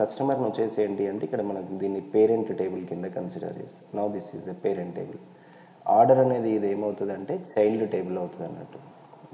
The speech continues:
So చైల్డ్ టేబుల్. ఇప్పుడు మనకు ఫారిన్ కీ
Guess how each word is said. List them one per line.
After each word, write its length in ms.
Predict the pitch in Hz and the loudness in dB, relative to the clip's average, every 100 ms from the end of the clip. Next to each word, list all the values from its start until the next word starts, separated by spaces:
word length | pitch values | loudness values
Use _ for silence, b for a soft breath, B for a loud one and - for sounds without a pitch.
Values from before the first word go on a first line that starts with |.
| - | -8
So 80 | 143 - | -8 -4
చైల్డ్ 260 | 101 90 90 | -4 -4 -8
టేబుల్. 260 | 90 110 - - B B B B 113 | -10 -10 -14 -18 B B B B -2
ఇప్పుడు 180 | 147 143 | 2 2
మనకు 240 | 104 - 123 - | 2 0 -6 0
ఫారిన్ 340 | 92 107 139 | 4 4 2
కీ 60 | 143 | 2